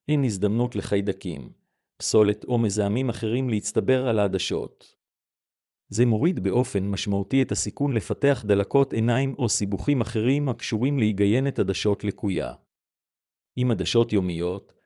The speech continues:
אתה יכול להיות שקט נפשי בידיעה שאתה מתחיל כל יום עם זוג עדשות רענן ונקי שממזער את הסיכוי לדלקות עיניים.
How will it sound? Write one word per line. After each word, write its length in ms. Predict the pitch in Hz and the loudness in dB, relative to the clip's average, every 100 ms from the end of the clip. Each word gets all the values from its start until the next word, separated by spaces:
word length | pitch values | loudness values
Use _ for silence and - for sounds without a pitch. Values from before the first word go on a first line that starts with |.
| _ - | _ -10
אתה 140 | - | 0
יכול 280 | 101 - 151 | 0 4 4
להיות 260 | 143 110 - | 6 4 2
שקט 340 | 127 120 117 | 0 0 -2
נפשי 360 | 107 - - 143 | -4 -4 -2 0
בידיעה 460 | 104 95 104 131 | 0 0 2 2
שאתה 360 | 135 110 - 127 | 2 0 2 0
מתחיל 440 | 113 - - 120 | 0 -4 -4 -4
כל 260 | 113 - 113 | -2 2 2
יום 360 | 101 123 127 127 - | 4 2 0 -8 -6
עם 160 | 117 | -4
זוג 240 | 104 135 131 | 0 0 0
עדשות 360 | 101 135 139 | 0 2 2
רענן 460 | 107 98 98 117 117 | 4 4 2 0 -2
ונקי 360 | 98 104 95 123 | -2 -4 -4 -6
שממזער 680 | - 107 98 95 95 120 135 | -2 -2 0 -2 -2 -2 -2
את 100 | 123 | -2
הסיכוי 440 | 107 110 - 139 | -4 -6 -2 0
לדלקות 560 | 127 101 107 - 135 139 | 2 2 2 2 0 2
עיניים. 480 | 113 98 82 62 | -2 -2 -4 -12